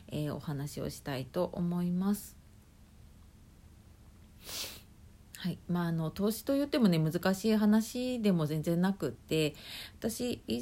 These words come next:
前にも、確か時間の使い方って大事だね、というようなお話をしたことがあります。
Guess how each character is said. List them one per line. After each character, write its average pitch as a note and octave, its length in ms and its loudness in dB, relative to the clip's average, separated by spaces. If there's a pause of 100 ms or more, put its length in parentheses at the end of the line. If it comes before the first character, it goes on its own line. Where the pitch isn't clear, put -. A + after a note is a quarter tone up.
前 C#4 220 0 (340)
に D#3+ 200 -2
も、 E3+ 460 2 (280)
確 F#3+ 220 -4
か D3 240 0
時 - 140 -8
間 F3+ 180 2
の F#3+ 80 4
使 G3 240 -2
い F#3+ 40 2
方 G3+ 260 0
っ G3+ 60 2
て G3+ 220 -2
大 G3 500 2
事 G3 280 -2
だ D#3 180 -2
ね、 D#3+ 400 0 (320)
と D3 80 0
い D3 180 0
う D3+ 40 0
よ D3+ 100 0
う D3+ 40 -2
な C#3 120 -4
お C3 60 -8
話 D3 500 -6
を C3+ 220 -2
し - 100 -12
た D3 140 -6
こ D3 160 -8
と - 160 -6
が - 240 -6
あ D3+ 120 -4
り D3+ 140 -6
ま D#3 220 -4
す。 D3 240 -4